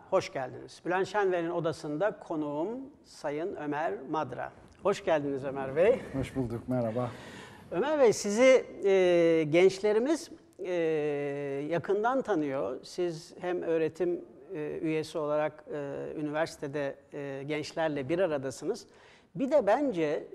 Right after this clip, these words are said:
Speaker 1: e, gençlerin sizi başka şekilde tanıma, e, yazdığınız kitap dışında tanıma, e, nedeni de siz, e, Türkiye'de bir ilk başlattınız benim, e, hatırladığım kadarıyla.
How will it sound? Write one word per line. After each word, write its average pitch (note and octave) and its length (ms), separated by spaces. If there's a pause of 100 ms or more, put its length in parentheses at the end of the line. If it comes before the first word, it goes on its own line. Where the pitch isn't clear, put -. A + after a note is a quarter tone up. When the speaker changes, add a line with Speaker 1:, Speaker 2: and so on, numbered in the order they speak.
Speaker 1:
e, D#3 280
gençlerin F3+ 880
sizi F3+ 480 (120)
başka D#3+ 300
şekilde E3 480
tanıma, E3 560 (280)
e, C#3+ 60 (380)
yazdığınız D#3+ 640
kitap - 460
dışında D3+ 420
tanıma, D3+ 520 (220)
e, C#3+ 240 (100)
nedeni D#3 460
de F3 280 (440)
siz, - 380
e, E3 540
Türkiye'de G3 760
bir G#3 160
ilk C4 360
başlattınız C3+ 840
benim, C#3 400 (200)
e, C#3+ 760 (100)
hatırladığım D3 640
kadarıyla. C#3 720